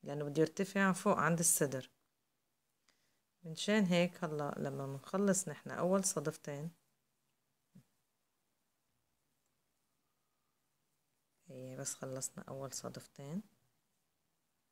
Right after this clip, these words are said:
بدنا نعمل ثلاث سناسل وصدفة هون.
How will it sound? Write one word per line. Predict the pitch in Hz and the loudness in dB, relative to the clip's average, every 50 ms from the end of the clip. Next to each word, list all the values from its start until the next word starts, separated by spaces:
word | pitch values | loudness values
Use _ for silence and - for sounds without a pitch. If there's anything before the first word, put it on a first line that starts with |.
| _ _ _ _ _ - | _ _ _ _ _ -12
بدنا | 147 127 131 135 135 | -10 -10 -8 -8 -6
نعمل | 139 143 139 131 123 123 123 - _ _ _ _ _ _ _ _ _ _ _ _ _ _ _ _ _ _ _ _ _ _ _ _ _ _ _ _ _ _ _ _ _ _ _ _ _ _ _ _ _ _ _ _ _ _ _ _ _ _ _ _ _ _ _ _ _ _ _ _ _ _ _ _ _ _ _ _ _ - | -4 -4 -4 -4 -6 -8 -10 -12 _ _ _ _ _ _ _ _ _ _ _ _ _ _ _ _ _ _ _ _ _ _ _ _ _ _ _ _ _ _ _ _ _ _ _ _ _ _ _ _ _ _ _ _ _ _ _ _ _ _ _ _ _ _ _ _ _ _ _ _ _ _ _ _ _ _ _ _ _ -8
ثلاث | - 170 185 - - | -6 -6 -6 -4 -4
سناسل | 208 190 - - 165 160 165 160 - - 170 170 185 214 - - _ _ _ _ _ _ _ _ _ _ _ _ _ _ _ _ _ _ _ _ _ _ _ _ - | -4 -4 -2 -2 -2 0 0 0 -2 0 0 0 0 0 -2 -8 _ _ _ _ _ _ _ _ _ _ _ _ _ _ _ _ _ _ _ _ _ _ _ _ -14
وصدفة | 156 - - 208 208 190 208 190 - - 143 | -10 -6 -2 0 2 2 2 2 2 0 -2
هون. | 123 131 147 139 131 | -2 -2 -4 -4 -4